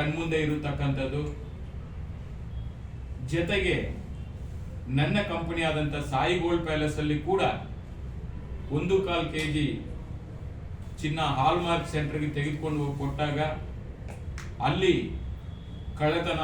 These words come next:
ಆಗಿರತಕ್ಕಂಥದ್ದು. ಮತ್ತೆ ಇವತ್ತು ನಮ್ಮ ಕರ್ನಾಟಕ ರಾಜ್ಯದಲ್ಲಿ ಉದ್ಯಮಿಗಳಿರ್ಬೋದು, ಮತ್ತೆ ಹಣಕಾಸಿನ ಸಂಸ್ಥೆಗಳಿರ್ಬೋದು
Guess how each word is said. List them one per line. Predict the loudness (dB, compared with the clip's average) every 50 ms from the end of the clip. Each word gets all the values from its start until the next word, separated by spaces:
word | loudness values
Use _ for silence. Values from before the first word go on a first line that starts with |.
| 2
ಆಗಿರತಕ್ಕಂಥದ್ದು. | 2 2 2 2 0 0 0 -2 -2 0 -2 0 0 0 0 0 0 0 -2 -2 -4 -6 -10 -10 -10 -10 -10 -10 -10 -10 -8 -8 -8 -8 -10 -10 -10 -10 -10 -10 -10 -10 -8 -8 -8 -8 -8 -8 -8 -8 -6 -6 -8 -8 -8 -4 -2 0 0
ಮತ್ತೆ | 0 2 2 2 2 2 2
ಇವತ್ತು | 2 2 2 2 4 4 4 4 4 2 0 -4 -6 -8 -10 -10 -10 -10 -10 -10 -10 -10 -10 -8 -4 -2
ನಮ್ಮ | -2 -2 -2 0 0
ಕರ್ನಾಟಕ | 0 2 2 2 0 0 0 0 0 2 2
ರಾಜ್ಯದಲ್ಲಿ | 2 2 2 0 0 2 2 2 0 0 -2 -6 -8 -8 -8 -10 -10 -10 -10 -10 -8 -8 -8 -10 -10 -10 -10 -10 -10 -10 -10 -10 -10 -10 -8 -8 -10 -10 -10 -10 -10 -6 -2 0 2
ಉದ್ಯಮಿಗಳಿರ್ಬೋದು, | 2 2 2 2 2 2 2 2 2 2 2 2 2 2 0 0 0 0 -2 -4 -6 -8 -10 -10 -12 -12 -12 -10 -10 -10 -12 -12 -12 -10 -10 -10 -10 -10 -10 -10 -10 -10 -10 -10 -10 -10 -10 -10 -10 -10 -10 -10 -10 -10 -10 -10 -10 -12 -12 -12 -10 -10 -12 -10 -8 -4 -2
ಮತ್ತೆ | -2 0 2 2 2 2 2 0 -2 -4 -2 0
ಹಣಕಾಸಿನ | 0 2 2 0 2 2 2 2 2 2 0 0 0 0 0 0
ಸಂಸ್ಥೆಗಳಿರ್ಬೋದು | -2 -2 -2 -2 0 0 2 2 2 2 0 0 0 0 0 0 0 0